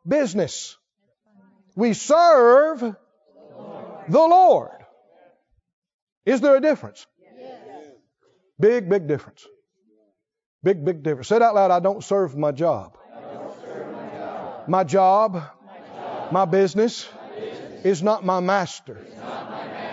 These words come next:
Hmm. That was worth some folk getting up and coming to church, right? Right there, if you'll receive it.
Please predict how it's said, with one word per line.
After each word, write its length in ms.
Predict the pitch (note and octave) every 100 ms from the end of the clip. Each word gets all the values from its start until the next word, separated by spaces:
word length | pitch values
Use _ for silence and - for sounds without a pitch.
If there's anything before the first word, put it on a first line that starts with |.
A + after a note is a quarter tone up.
| - - - - - _ _
Hmm. 640 | E3 E3 E3+ D#3 C#3 B2+ A2+ G2 _ _ _ _ _ _ _ _ _
That 100 | C#3+
was 100 | E3
worth 180 | E3+ F3
some 140 | E3 D3+
folk 260 | F3+ E3+
getting 160 | F#3+ F3
up 60 |
and 80 | E3
coming 240 | E3 E3+ D3+
to 60 |
church, 340 | - E3+ C#3+ D#3
right? 1300 | E3+ G#3 A3+ A#3 D#4 D#4+ - - - - - - -
Right 380 | E3 A3 B3
there, 480 | C4+ C#4 G#3 D#3+ D3 _ _ - - - _ _
if 240 | G3 G3+ F#3
you'll 160 | F#3+
receive 400 | F3+ E3+ A3 C3
it. 80 | -